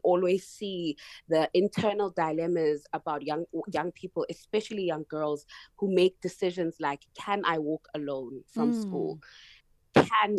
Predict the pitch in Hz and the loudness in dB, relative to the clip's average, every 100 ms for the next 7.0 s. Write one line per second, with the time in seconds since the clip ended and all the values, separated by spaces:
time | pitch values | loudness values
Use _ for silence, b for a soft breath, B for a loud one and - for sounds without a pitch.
0 | - 180 175 165 165 156 147 156 156 - | 2 4 4 2 -4 -4 -4 -6 -8 -16
1 | - - 156 - - 147 - 147 143 147 | -12 -6 -6 -6 0 0 2 -2 0 0
2 | 143 - 147 135 - - 165 147 156 185 | -4 0 0 0 -4 -10 -10 -6 0 0
3 | - - 160 156 147 135 - B B 160 | 0 -6 -4 -4 -8 -12 -14 B B -6
4 | - - - 196 180 160 147 - 123 - | 0 2 4 2 0 0 -2 -2 -4 -4
5 | - _ 208 190 180 - 247 233 202 190 | -12 _ -10 -6 -2 0 0 0 0 -2
6 | - 170 - 151 - - 165 160 - 117 | -2 -4 -4 -12 -16 -8 -6 -6 -6 -10